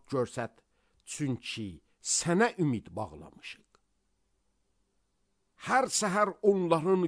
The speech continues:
qüvvəti ol, darlıq zamanda da bizim nicatımız. Sənin qüdrətli səsindən xalqlar qaçırlar. Sən ayağa qalxarkən millətlər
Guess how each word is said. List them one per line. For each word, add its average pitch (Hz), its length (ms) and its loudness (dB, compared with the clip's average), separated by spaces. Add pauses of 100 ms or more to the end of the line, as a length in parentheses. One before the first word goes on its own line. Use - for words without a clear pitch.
qüvvəti 151 680 -2
ol, 170 280 2 (180)
darlıq 196 680 2
zamanda 143 720 6
da 101 120 -6 (340)
bizim 117 500 -6
nicatımız. 98 880 -10 (1800)
Sənin 131 520 -2
qüdrətli 120 600 -8
səsindən 127 720 -4
xalqlar 127 920 2
qaçırlar. 117 680 -6 (1400)
Sən 170 320 4
ayağa 165 480 6
qalxarkən 165 800 2 (140)
millətlər 156 920 4